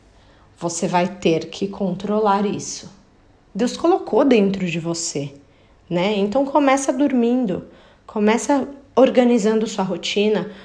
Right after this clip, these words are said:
começa organizando sua vida financeira, vai fazer um exame de sangue, né? Usa os olhinhos essenciais em vez de um,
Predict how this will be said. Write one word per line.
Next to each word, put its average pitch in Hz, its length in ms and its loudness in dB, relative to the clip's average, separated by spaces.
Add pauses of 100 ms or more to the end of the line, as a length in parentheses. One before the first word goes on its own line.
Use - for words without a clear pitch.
(160)
começa 220 440 0
organizando 220 680 2
sua 196 200 -4
vida 170 260 -4
financeira, 170 840 -2 (880)
vai 226 240 4
fazer 311 280 2
um 285 100 4
exame 247 360 2
de 202 120 -2
sangue, 220 800 -2 (680)
né? 233 360 2 (760)
Usa 302 400 6
os 277 180 6
olhinhos 226 480 4
essenciais 196 920 2
em 202 140 0
vez 196 260 4
de 190 160 0
um, 185 240 -2